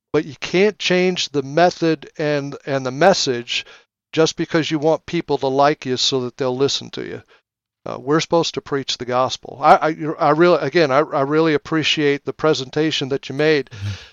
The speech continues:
Speaker 1: Uh, you know, I would recommend people, if they're listening to this podcast, go back and listen through it again, because it is clearly laid out, and there's so much scripture that verifies everything that you said, and, and I just appreciate that Bible study. So thank you, Brother Varner.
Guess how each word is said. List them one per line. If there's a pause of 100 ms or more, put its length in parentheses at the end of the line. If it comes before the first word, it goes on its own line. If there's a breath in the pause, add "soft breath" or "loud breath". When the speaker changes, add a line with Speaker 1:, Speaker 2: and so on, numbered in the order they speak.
(140 loud breath)
Speaker 1:
Uh,
you
know,
I
would
recommend
people,
if
they're
listening
to
this
podcast,
go
back
and
listen
through
it
again,
because (680 loud breath)
it
is
clearly
laid
out, (340)
and
there's
so
much
scripture
that
verifies
everything
that
you
said,
and,
and
I
just
appreciate
that
Bible
study.
So
thank
you,
Brother
Varner.